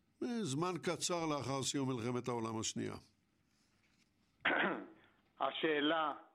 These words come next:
Speaker 2: מה הניע את ממשלת בריטניה לסיים את המנדט בארץ ישראל ולפנות את כוחותיה מהארץ, היא אחת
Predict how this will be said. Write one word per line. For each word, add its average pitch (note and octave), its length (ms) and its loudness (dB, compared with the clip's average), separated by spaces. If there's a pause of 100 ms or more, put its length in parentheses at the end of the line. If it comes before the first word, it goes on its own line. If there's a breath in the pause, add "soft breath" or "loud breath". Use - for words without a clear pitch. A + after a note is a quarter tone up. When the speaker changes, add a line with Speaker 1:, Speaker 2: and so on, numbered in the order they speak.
Speaker 2:
מה C3 200 0
הניע D#3+ 600 2 (220)
את - 140 -8
ממשלת D3+ 520 -2
בריטניה C3+ 720 -2 (600 loud breath)
לסיים C#3+ 520 0 (120)
את D#3 120 -2
המנדט C3+ 520 -2
בארץ C#3+ 260 0 (160)
ישראל B2 460 0 (460 loud breath)
ולפנות C3+ 560 0
את E3 120 -2
כוחותיה D#3 540 -2
מהארץ, B2 500 0 (640 soft breath)
היא B2+ 140 2
אחת D#3 520 -2